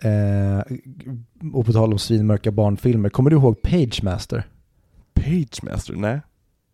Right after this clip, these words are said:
Speaker 1: Med Macaulay Culkin när han gömmer sig i ett bibliotek och hamnar in i böckernas värld och blir tecknad.
Speaker 2: Den har inte jag sett.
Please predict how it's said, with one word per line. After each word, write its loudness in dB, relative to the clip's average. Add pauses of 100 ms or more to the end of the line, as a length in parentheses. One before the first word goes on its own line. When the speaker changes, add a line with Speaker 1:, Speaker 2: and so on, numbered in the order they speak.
(480)
Speaker 1:
Med 4
Macaulay 2
Culkin 0
när 0
han -2
gömmer 0
sig -2
i -4
ett -8
bibliotek -2
och 0
hamnar -2
in 0
i -2
böckernas -2
värld -2
och -10
blir -6
tecknad. -4
Speaker 2:
Den 2
har 0
inte -4
jag -2
sett. -10